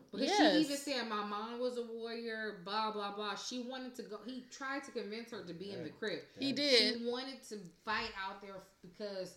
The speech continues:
Speaker 2: For her people.
Speaker 1: For her people.
Speaker 2: Yeah.
Speaker 1: And she went, is that, I thought he was gonna eat her.
Speaker 3: She had balls.
Speaker 1: First, he
Speaker 2: A little
Speaker 1: knocked the
Speaker 2: bit.
Speaker 1: shit out of her. He said, "Psh,
Speaker 3: Nigga,
Speaker 1: bitch."
Speaker 3: she shoulda fucking died from the hit. He hit that bitch and probably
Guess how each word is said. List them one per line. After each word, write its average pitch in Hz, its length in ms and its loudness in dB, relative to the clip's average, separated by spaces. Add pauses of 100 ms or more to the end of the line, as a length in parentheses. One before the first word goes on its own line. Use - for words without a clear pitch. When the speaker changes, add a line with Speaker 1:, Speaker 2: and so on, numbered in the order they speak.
(120)
Speaker 2:
For 226 160 6
her 214 160 8
people. 247 300 0
Speaker 1:
For 208 60 2
her 208 180 0
people. 170 500 -2
Speaker 2:
Yeah. 254 240 0 (160)
Speaker 1:
And 214 100 0
she 302 200 2
went, 262 280 -4
is 220 200 0
that, 208 200 -2 (320)
I 262 80 0
thought 226 220 -2
he 240 60 0
was 196 100 -6
gonna 180 180 -4
eat 220 220 -2
her. 131 120 -10 (240)
Speaker 3:
She 135 100 -6
had 120 140 -6
balls. - 220 -6
Speaker 1:
First, 247 260 2
he 311 100 8
Speaker 2:
A 233 40 4
little 339 220 10
Speaker 1:
knocked 285 100 6
the 220 120 10
Speaker 2:
bit. 196 120 6
Speaker 1:
shit 285 260 2
out 202 220 0
of 202 60 -6
her. 196 200 -4
He 233 140 -2
said, - 380 0
"Psh, 110 260 -2
Speaker 3:
Nigga, 104 300 -2
Speaker 1:
bitch." 98 80 -4
Speaker 3:
she 147 440 -4
shoulda 101 340 -10 (180)
fucking 92 360 -16
died 95 380 -8
from 92 120 -16
the 85 120 -18
hit. - 380 -4 (320)
He 151 180 -2
hit 127 140 -4
that 110 200 -4
bitch 107 160 -6
and 101 120 -14
probably 113 240 -4